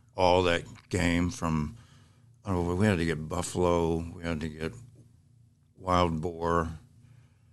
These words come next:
I mean, I'm getting stuff shipped from all over the country, and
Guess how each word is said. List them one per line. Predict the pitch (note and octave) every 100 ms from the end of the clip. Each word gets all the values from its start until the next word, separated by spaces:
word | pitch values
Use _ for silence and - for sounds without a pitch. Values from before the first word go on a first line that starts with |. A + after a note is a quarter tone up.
| _ _ -
I |
mean, | F2+ E2+ E2+
I'm | F#2+
getting | F2+ F2 F2
stuff | - F2+ E2+
shipped | - G2+ F#2+ -
from | F2
all | E2 E2+ E2+
over | E2+ E2
the | E2+ D#2
country, | F#2+ F2 E2 F2+ F2
and | F2 E2